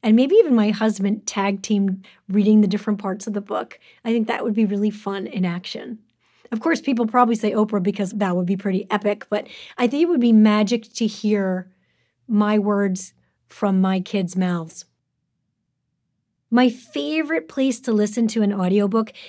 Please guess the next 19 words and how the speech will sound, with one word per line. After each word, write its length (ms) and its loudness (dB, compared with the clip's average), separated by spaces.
is 260 4
on 160 4
a 140 2
long 580 2
car 400 -2
ride 400 0
road 200 0
trip 280 -2
with 120 -6
my 120 2
husband 500 -2
driving 380 2
the 80 -2
car, 420 0
me 260 4
in 80 0
the 80 -2
passenger 500 -2
seat, 380 -2